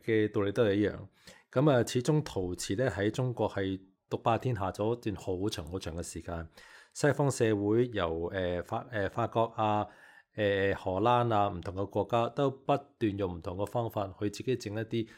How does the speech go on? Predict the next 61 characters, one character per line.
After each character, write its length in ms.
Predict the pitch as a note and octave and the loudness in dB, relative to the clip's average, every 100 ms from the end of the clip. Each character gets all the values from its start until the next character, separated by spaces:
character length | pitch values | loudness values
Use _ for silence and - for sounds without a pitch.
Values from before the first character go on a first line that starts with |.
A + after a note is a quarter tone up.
| - - - G#2+ G#2+ | -20 -20 -6 2 2
可 40 | B2+ | 2
以 220 | A#2 A2 | 2 2
比 320 | A2 G#2 G#2+ | 2 0 2
較， 340 | A#2 A2+ - A2+ | 0 -2 -4 -8
可 140 | - B2+ | 0 2
以 80 | A#2+ | 2
比 160 | A2 | 2
得 100 | A#2 | 0
上 220 | B2 G2 | 0 -2
嘅 80 | G2 | -4
瓷 160 | F#2 F2 | -4 -4
器， 140 | F#2 | -4
好 180 | F2 G#2 | -2 -2
多 100 | G#2 | -2
人 100 | F#2+ | -4
都 80 | E2 | -4
唔 100 | F#2+ | -8
成 220 | E2+ D#2+ E2 | -8 -16 -12
功 200 | F#2 F2 | -8 -8
嘅。 140 | D#2+ E2 _ _ - - | -8 -14 _ _ -20 -12
咁 160 | - A#2 | -4 -2
所 180 | B2 B2+ | 0 2
以 140 | B2 A2+ - - - | 4 2 -2 -12 -2
的 80 | D#3 G#2+ | 0 0
而 20 | |
且 200 | - B2 | 0 -2
確 180 | A#2 - | 0 0
喺 140 | A2 | -2
古 160 | A2+ A#2 | 0 0
代 160 | A#2 | 2
中 160 | F2+ A#2 | 0 -2
國 100 | G2 | -2
嚟 80 | F2 | -2
講 160 | G#2+ G2+ | -2 -4
係 40 | |
國 180 | - F2 | -4 -8
寶 180 | - F#2+ | -4 -4
嚟 120 | F#2 | -4
嘅， 220 | - F2+ | -10 -14
所 180 | - B2+ | -6 -4
以 40 | |
就 120 | A#2+ G#2 | -2 -4
索 220 | - G2 | -4 -6
性 240 | - F#2+ | -6 -8
用 220 | F2+ E2+ | -8 -8
咗 260 | E2 F#2+ G#2+ - | -6 -6 -6 -8
細 720 | - - - D3 C3+ A#2 G#2+ | -18 -14 -12 -12 -6 -2 -2
草 160 | - A2+ | 0 -2
C 220 | A#2 C3 | 0 -2
H 140 | A#2+ | -4
I 140 | - B2 | -4 -8
N 200 | A#2 A2+ | -6 -6
E 120 | A2 | -2
呢 60 | A2+ | -2
個 120 | A2+ | -2
名 300 | F#2 E2 F#2 - - - - - - | -4 -4 -6 -10 -20 -20 -20 -14 -4
嚟， 360 | G#2+ F#2+ F#2+ | -2 -2 -4
嚟， 560 | G#2 G2+ F#2 F2+ F2+ F#2 | -8 -10 -8 -6 -6 -8
嚟， 340 | F#2+ F2+ F2+ F2+ | -6 -4 -4 -6
嚟， 360 | F2+ F2+ F2+ | -6 -6 -6
嚟 100 | F2+ | -6